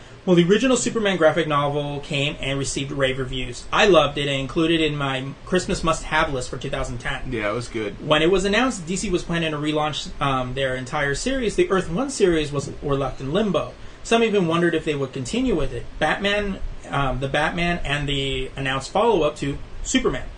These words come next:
Speaker 1: Well, it seems that, uh, it seems it will see the light of day. Amazon has a listing which includes the,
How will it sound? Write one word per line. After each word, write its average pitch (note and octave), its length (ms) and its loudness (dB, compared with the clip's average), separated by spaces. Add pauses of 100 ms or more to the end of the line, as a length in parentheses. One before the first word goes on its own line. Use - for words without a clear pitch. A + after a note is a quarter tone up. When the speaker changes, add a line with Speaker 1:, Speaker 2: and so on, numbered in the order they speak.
(440)
Speaker 1:
Well, F3+ 160 10
it F#3 80 0
seems A3 380 -2
that, F3 380 0
uh, E3 100 6
it D#3 180 2
seems - 500 -4
it F#3+ 180 0
will G3 200 8
see F#3+ 160 -2
the D3 120 2
light C3 200 -2
of B2 120 -4
day. A#2+ 220 -6 (240)
Amazon G#3+ 600 4
has F#3 200 2
a E3+ 80 2
listing D#3+ 560 0
which C#3+ 220 -6
includes F#3+ 480 0
the, - 160 -2